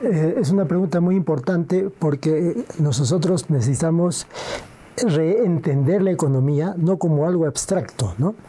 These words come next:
Sino como una práctica social que se da en espacios concretos.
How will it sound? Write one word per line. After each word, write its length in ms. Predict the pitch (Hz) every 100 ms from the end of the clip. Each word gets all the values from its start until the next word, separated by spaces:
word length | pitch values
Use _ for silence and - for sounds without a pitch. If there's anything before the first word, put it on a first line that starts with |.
| - - - -
Sino 320 | 143 139 170
como 460 | 175 156 143 135 131 - - -
una 240 | 175 151
práctica 520 | 123 170 180 185 180
social 500 | 156 160 - 165 165
que 100 | 165
se 160 | 139 143
da 380 | 139 156 160 - -
en 300 | 165 143 135
espacios 640 | - - - 180 - 165 -
concretos. 720 | 139 120 123 107 - -